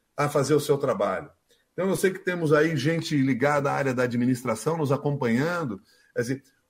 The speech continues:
quanto o jornalismo pode ajudar todas essas pessoas, colocando em contato com a sociedade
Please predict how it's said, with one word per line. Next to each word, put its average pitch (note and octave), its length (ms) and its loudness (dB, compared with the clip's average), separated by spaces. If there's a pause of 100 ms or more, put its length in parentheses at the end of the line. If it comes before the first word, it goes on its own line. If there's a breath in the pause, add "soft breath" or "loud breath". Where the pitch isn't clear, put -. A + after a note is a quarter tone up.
quanto B3 560 0 (340)
o G#3 140 2
jornalismo G3 760 4
pode F#3+ 360 2
ajudar D#3 560 -2
todas G#3 440 2
essas D#3 380 0
pessoas, D3 800 -6 (300)
colocando F#3+ 480 2
em C4+ 80 0
contato G3 760 0
com D#3+ 200 -6
a D3 40 -2
sociedade C#3+ 880 -4